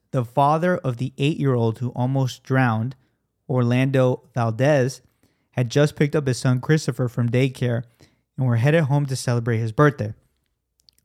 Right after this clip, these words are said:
The father of Orlando Valdez, or the father, excuse me, Orlando Valdez,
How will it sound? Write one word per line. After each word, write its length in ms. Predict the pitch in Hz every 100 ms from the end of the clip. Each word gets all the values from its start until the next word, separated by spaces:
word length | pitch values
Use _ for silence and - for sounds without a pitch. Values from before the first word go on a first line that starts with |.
| -
The 100 | 123
father 320 | - 147 170
of 120 | 170
Orlando 720 | 143 139 127 139 147 151 151 -
Valdez, 880 | 135 135 123 113 131 147 123 - - _ _ _ _
or 80 | 123
the 100 | 113
father, 380 | 113 147 147 117
excuse 320 | 113 - 127
me, 80 | 123
Orlando 360 | 117 117 131 139
Valdez, 440 | 131 123 120 120